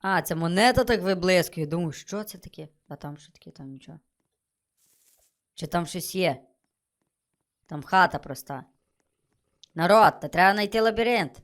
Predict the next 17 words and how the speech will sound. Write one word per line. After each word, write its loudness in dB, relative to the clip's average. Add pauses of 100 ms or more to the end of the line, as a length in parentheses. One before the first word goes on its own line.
(160)
народ. -8 (1700)
Оце -4
таке -4
було 0
з -6
льоду? 0 (460)
Чи -12
не -8
було? -8 (220)
Вроді -18
було. -16 (1700)
Десь 0
має 2
бути 0
вхід -4
в -4
лабіринт. -4